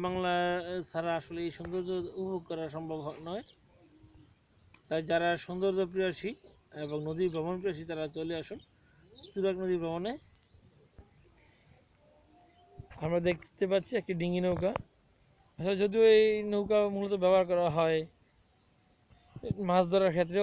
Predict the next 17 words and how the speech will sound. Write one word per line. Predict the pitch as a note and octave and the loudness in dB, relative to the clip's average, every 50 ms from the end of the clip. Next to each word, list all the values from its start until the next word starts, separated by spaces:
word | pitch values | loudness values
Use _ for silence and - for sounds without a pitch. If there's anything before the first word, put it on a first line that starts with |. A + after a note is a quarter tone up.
| G3 F3+ | 4 4
অথবা | - E3+ E3+ E3 F3 F3 E3+ E3+ E3+ - _ - - E3 | 4 2 0 2 2 2 2 0 -4 -10 _ -12 -6 -4
নদীর | F3 F3+ G3+ A3 A3 G3+ | -4 -2 -2 -2 -2 0
পার্শ্ববর্তী | G#3 - - - G3 G3 G3+ F#3+ F3+ G#3 G3 F#3+ | -2 -2 0 -2 -2 -2 -2 -4 -2 0 2 2
এলাকার | G3 F#3+ F#3 G3 G3 G3 F#3+ F#3 F#3+ F#3+ F#3 F3 D#3+ | 2 2 2 4 4 4 4 4 4 2 2 2 -2
মানুষের | E3 E3+ F3 D#3 F3+ F#3 F#3 F3 D#3+ D3+ D#3 | -4 -4 -4 -2 -2 -2 -2 -4 -4 -4 -2
গবাদি | D#3 E3 F3+ F#3+ G3+ G3+ G#3 | 0 0 2 2 2 2 2
পশুর | G3+ E3 E3 F3+ F3 E3 D#3 | 0 -2 0 -2 -2 0 0
ঘাস | D3+ D3+ D3+ - | 0 0 0 -4
কাটার | - D#3+ D#3+ E3 D#3 D#3 E3+ D#3+ D3+ D#3+ E3 E3 D#3+ | -8 -6 -4 -4 -6 -6 -8 -8 -8 -6 -4 -2 -4
জন্যে, | D#3+ D#3 D#3 E3 G3 B3 _ _ _ _ _ _ _ _ _ _ _ _ _ _ _ _ - - - - _ _ _ - - _ _ _ _ _ _ _ _ _ _ _ _ _ _ _ _ _ _ _ _ _ _ _ _ _ _ _ _ - | -2 -2 -2 -4 -6 -8 _ _ _ _ _ _ _ _ _ _ _ _ _ _ _ _ -14 -14 -14 -14 _ _ _ -20 -20 _ _ _ _ _ _ _ _ _ _ _ _ _ _ _ _ _ _ _ _ _ _ _ _ _ _ _ _ -4
তারপরও | F3+ G3 G#3+ G#3+ A3 A3+ A3+ A3+ G#3+ - | -2 -2 -2 0 2 4 4 4 4 2
শুষ্ক | - G#3+ F#3+ - - A3+ G#3+ | 0 -2 -2 0 -2 -2 0
নদীতে | G#3+ G#3+ A3 G#3+ G3 - G#3+ G#3 G#3+ A#3 G#3+ | 2 0 0 -2 0 2 4 4 6 6 4
এই | G3 F3 E3 | 2 2 2
ডিঙি | F3+ F#3 G3 G3+ G#3 | 0 0 0 0 0
নৌকায় | G#3+ G3+ G#3 G3+ F#3 | 0 2 2 0 0
চড়ে | G#3 G#3 G3+ | 0 0 2